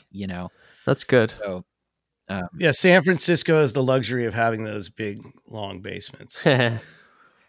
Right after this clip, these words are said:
Speaker 3: You know.
Speaker 1: Either, either you're in a house like this one, or you're in a tiny, tiny studio apartment, uh, with ten, no, no, no, it's twenty twenty-one, f-, about fifteen roommates.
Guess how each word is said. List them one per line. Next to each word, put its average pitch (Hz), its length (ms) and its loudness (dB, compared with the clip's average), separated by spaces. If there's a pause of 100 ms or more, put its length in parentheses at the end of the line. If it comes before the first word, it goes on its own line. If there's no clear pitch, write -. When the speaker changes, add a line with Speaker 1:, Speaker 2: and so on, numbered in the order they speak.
(200)
Speaker 3:
You 101 80 -12
know. - 160 -12
Speaker 1:
Either, 147 280 4 (160)
either 147 400 6
you're 139 380 6
in 151 220 -4
a 135 120 2
house 151 440 2
like 147 220 0
this 156 220 0
one, 151 240 -2
or 123 220 0
you're 110 220 0
in 123 200 -4
a 117 120 -2 (200)
tiny, 135 420 -2
tiny 127 280 -2
studio 120 420 0
apartment, 110 540 0 (240)
uh, 92 260 -6
with 107 360 -6
ten, 127 480 -4 (560)
no, 110 400 -2
no, 107 260 -2
no, 104 320 0
it's - 200 -6
twenty 110 280 -6
twenty-one, 196 540 -6
f-, - 460 -18 (140)
about 120 200 2
fifteen 120 840 -4
roommates. 87 420 -6